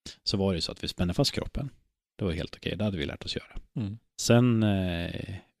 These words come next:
Speaker 1: f-, eh, så när vi väl kraschade och när det drog iväg, då, mm, stack ju huvudet iväg. Och sen fick vi de här nackskadorna då.
Speaker 2: Mm.
Speaker 1: Och vi såg ju allvarliga, allvarliga problem med det här. Och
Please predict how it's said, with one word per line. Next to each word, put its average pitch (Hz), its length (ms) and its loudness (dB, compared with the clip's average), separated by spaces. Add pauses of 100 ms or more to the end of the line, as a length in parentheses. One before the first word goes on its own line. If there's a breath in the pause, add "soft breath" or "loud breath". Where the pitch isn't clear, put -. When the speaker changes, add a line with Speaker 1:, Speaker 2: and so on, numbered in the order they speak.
Speaker 1:
f-, - 240 -14
eh, 78 480 -6
så 82 560 -2 (300)
när 95 120 0
vi 90 60 0
väl 82 160 2
kraschade - 520 -4 (100)
och 107 100 -6
när 87 180 -4
det 80 40 -4
drog 85 120 -8 (220)
iväg, 104 240 2
då, 104 160 0
mm, 113 800 -10 (100)
stack - 300 -4
ju 90 60 -2
huvudet 92 260 -4
iväg. - 320 -6 (680 loud breath)
Och 113 100 -4
sen 98 120 0
fick - 240 -6
vi 117 60 2
de 85 100 -2
här 85 100 -4
nackskadorna - 640 -8 (280)
då. 123 80 2
Speaker 2:
Mm. 98 160 2 (540)
Speaker 1:
Och 107 120 4
vi 87 40 4
såg 101 280 2
ju 92 60 6
allvarliga, 85 640 2 (1080)
allvarliga 87 400 -2
problem 110 440 4
med 80 100 -4
det - 40 -6
här. 78 140 -4
Och 92 140 -4